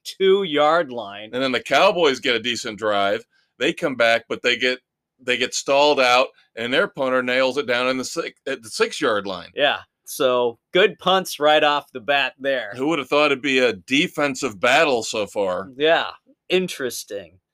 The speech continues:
Speaker 1: All right, back to our topic at hand.
Speaker 2: Yep, we're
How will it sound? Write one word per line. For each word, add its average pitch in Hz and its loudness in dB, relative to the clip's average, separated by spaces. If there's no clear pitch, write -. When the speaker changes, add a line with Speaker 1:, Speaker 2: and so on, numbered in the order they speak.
Speaker 1:
All 175 6
right, 117 0
back 165 0
to 160 -4
our 165 2
topic 190 0
at 185 -4
hand. 175 -6
Speaker 2:
Yep, 127 -4
we're 139 -6